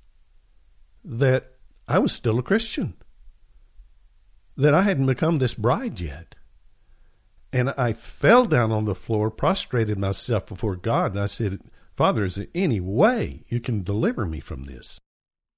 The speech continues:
And he spoke to me and said, "I want you to become a Mephibosheth. I want you to take everything that you have and give it to the man who's persecuting you and move to Washington State."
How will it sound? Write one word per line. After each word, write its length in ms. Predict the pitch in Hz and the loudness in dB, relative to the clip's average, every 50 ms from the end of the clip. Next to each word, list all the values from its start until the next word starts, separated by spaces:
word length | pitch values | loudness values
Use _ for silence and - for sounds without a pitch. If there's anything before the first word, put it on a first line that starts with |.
| _ _ _ _ _ _ _ _ _ _ _ _ - - - - - | _ _ _ _ _ _ _ _ _ _ _ _ -20 -20 -20 -10 -4
And 140 | 143 143 160 | 0 2 2
he 60 | 160 | 2
spoke 380 | - - - - 185 - 135 139 | 2 2 4 6 6 6 4 4
to 120 | 156 151 | 2 2
me 180 | 135 139 139 131 | 2 2 2 2
and 160 | 127 127 120 | 2 2 0
said, 460 | - - 143 135 131 127 123 117 117 - - - - _ - | 0 0 2 2 2 2 0 -2 -6 -12 -16 -20 -20 _ -4
"I 40 | 107 | -2
want 220 | 110 123 123 - | 0 0 0 0
you 60 | 143 | 0
to 80 | 123 117 | 0 0
become 300 | 117 123 - - 131 127 | 0 -2 0 0 0 2
a 80 | 127 117 | 2 2
Mephibosheth. 840 | 117 107 - - 156 160 190 180 - 196 214 233 233 233 - - - - - - _ _ - - - - - - - - - - - | 0 -2 0 0 2 2 2 2 2 4 4 4 2 -2 -6 -12 -16 -16 -18 -20 _ _ -20 -20 -20 -20 -20 -18 -20 -20 -18 -8 -4
I 40 | 110 | -2
want 220 | 120 117 117 - | -2 -2 0 0
you 60 | 120 | 0
to 100 | 107 110 | 0 0
take 320 | - - 127 110 104 - - | 0 0 0 0 0 -2 -2
everything 460 | 123 135 143 156 139 - 170 156 151 | -2 0 0 0 0 0 0 0 0
that 160 | 143 143 - | 0 0 0
you 80 | 165 147 | 0 0
have 300 | 139 151 175 185 180 143 | 0 0 0 0 0 -2
and 100 | 131 104 | -2 -2
give 160 | 107 123 123 120 | 0 0 0 0
it 140 | 131 - | 0 -2
to 100 | - 127 | -2 -4
the 100 | 113 110 107 | -4 -2 -2
man 160 | 113 113 110 | -2 -2 -2
who's 160 | 107 101 - | -2 -4 -4
persecuting 720 | - - 143 139 - 139 127 - - 139 143 147 139 139 143 | -4 -2 -2 -2 -2 -6 -8 -4 -2 -2 0 0 0 0 2
you 240 | 151 156 160 175 - - _ _ _ _ _ _ _ _ _ _ _ _ _ _ - | 2 2 2 2 -2 -8 _ _ _ _ _ _ _ _ _ _ _ _ _ _ -8
and 140 | - 110 110 | -4 -2 2
move 200 | 120 131 135 127 | 4 4 4 4
to 60 | - 117 | 2 0
Washington 580 | 107 117 117 110 - - 113 107 - - 110 | 2 2 2 2 0 -2 -4 -4 -2 -4 -4
State." 500 | 104 - - - 117 95 76 62 - - | -4 -4 -2 -2 0 0 0 -4 -8 -14